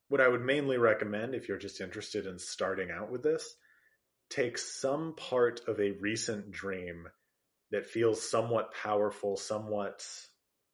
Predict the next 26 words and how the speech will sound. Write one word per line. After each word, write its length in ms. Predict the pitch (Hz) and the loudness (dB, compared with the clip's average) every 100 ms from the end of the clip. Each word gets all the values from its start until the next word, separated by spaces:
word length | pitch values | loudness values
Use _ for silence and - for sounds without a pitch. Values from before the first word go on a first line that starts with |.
| _ _ _ _ - | _ _ _ _ -2
yeah, 180 | 127 98 | 0 2
like, 180 | 101 | 2
there's 180 | 131 120 | 2 2
still 200 | - 139 | 4 4
some 240 | - 120 98 | 4 -2 -4
juice 360 | 98 92 - | -4 -4 -6
in 80 | 80 | -12
it, 120 | 76 | -12
like, 160 | 85 90 | -12 -8
something 340 | - 120 120 | -6 -2 -2
happened 500 | 95 113 95 92 87 | 0 0 0 -4 -8
there 260 | 90 85 82 | -6 -4 -4
that 160 | 85 98 | -8 -10
you 100 | 95 | -10
want 460 | 92 92 87 - - _ _ _ _ | -10 -10 -12 -18 -20 _ _ _ _
a 40 | 107 | -2
little 220 | 104 98 | 0 0
more 340 | 95 92 82 | -2 -2 -2
of. 200 | 78 76 - _ _ _ _ _ _ _ _ _ _ _ _ _ _ _ | -4 -8 -12 _ _ _ _ _ _ _ _ _ _ _ _ _ _ _
And 140 | 123 107 | -4 -4
just 220 | 117 - | -4 -6
hold 420 | - - 120 120 | -8 0 2 8
it 200 | 120 - | 6 6
in 200 | 113 107 | -2 -2
your 160 | 101 95 | -2 -2
mind. 500 | 90 87 80 80 | -4 -6 -8 -14